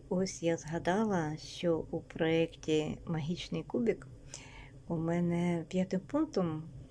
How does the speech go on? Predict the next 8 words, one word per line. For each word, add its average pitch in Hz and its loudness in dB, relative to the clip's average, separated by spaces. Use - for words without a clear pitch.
п'ятим 185 0
процесом 165 -4
була 175 6
ялинка. 170 4
А, 127 -10
вірніше, 202 4
не 170 0
ялинка, 185 2